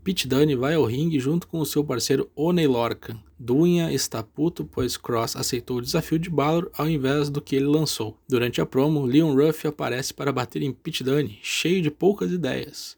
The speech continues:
Oficializada a luta, Ruff toma uma esfrega e morre estrangulado numa chave enquanto leva um monte de cotovelada na cabeça. Comeu o pão que o diabo amassou.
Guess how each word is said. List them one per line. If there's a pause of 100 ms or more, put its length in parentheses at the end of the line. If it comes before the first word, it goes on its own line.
(160)
Oficializada
a
luta, (400)
Ruff
toma
uma
esfrega
e
morre
estrangulado
numa
chave
enquanto
leva
um
monte
de
cotovelada
na
cabeça. (460)
Comeu
o
pão
que
o
diabo
amassou.